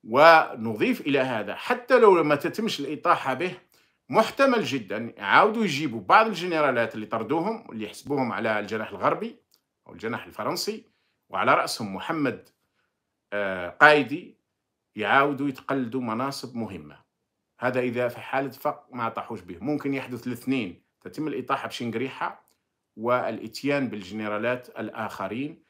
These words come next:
اللي هما أقرب إلى القوى الغربية. طبعًا كاين بعض الجزائريين يقول لك: "آه، إحنا ماذا بينا الروس خير." لا الروس لا الغرب، ماذا بينا جيشنا يكون مستقل، وطننا يكون مستقل، لا ندخل في المحاور ولا في الصراعات،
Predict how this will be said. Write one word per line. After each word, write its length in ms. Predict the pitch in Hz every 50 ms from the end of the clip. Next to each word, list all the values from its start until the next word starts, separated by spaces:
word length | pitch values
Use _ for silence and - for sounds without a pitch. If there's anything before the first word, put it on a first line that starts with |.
| _ _ _ _
اللي 120 | 101 107 98
هما 200 | 110 117 110 - -
أقرب 380 | 104 - - 113 110 110 110 - _ - 113
إلى 160 | 104 107 107
القوى 300 | 104 - - 110 101 95
الغربية. 400 | 82 - 78 73 - 73 71 - _ - - _ _ -
طبعًا 560 | - 202 190 180 185 190 190 190 175 - - _ _
كاين 200 | - 170 160 156
بعض 140 | 156 151 151
الجزائريين 340 | 143 160 147 156 170 175 175
يقول 120 | 180 196
لك: 100 | 196 -
"آه، 200 | 180 226 226 220
إحنا 180 | 214 - 202 208
ماذا 180 | 202 190 185 196
بينا 180 | 185 196 196
الروس 300 | 185 - 185 214 202 -
خير." 320 | - 196 185 175 175 - - _ _ _ _ _ _ _ _ - _ _ _ _ _ _ _ _ _ _ _ _ _ _ _ -
لا 100 | 120 123
الروس 360 | 123 117 143 190 214 208 -
لا 60 | 185 175
الغرب، 340 | 139 117 120 110 - - _ _ _ _ _ _ _ _ _ _ _ _ _ _ _ _ _ _ _ _
ماذا 140 | - 98 98
بينا 280 | 101 123 131 131 120
جيشنا 520 | 104 92 101 117 131 139 139 - - 147 156
يكون 240 | 156 - - 156 156
مستقل، 600 | 156 151 - - 151 147 - 139 131 127 123 117 _ _ _ _ _ _ _ _ _ -
وطننا 440 | 101 95 92 - 110 117 120 123 127
يكون 240 | 120 120 - 123 113
مستقل، 580 | 113 113 - - - 120 - - 87 69 - _ _ _ _ _ _ _ _ _ _ _ _ _ _ -
لا 200 | 104 107 123 135
ندخل 300 | 147 147 143 - 151 139
في 80 | - 135
المحاور 680 | 127 127 127 - - - 123 107 87 82 76 - - -
ولا 240 | 107 107 117 135
في 60 | 131 -
الصراعات، 680 | - - - 127 120 117 101 104 101 69 - -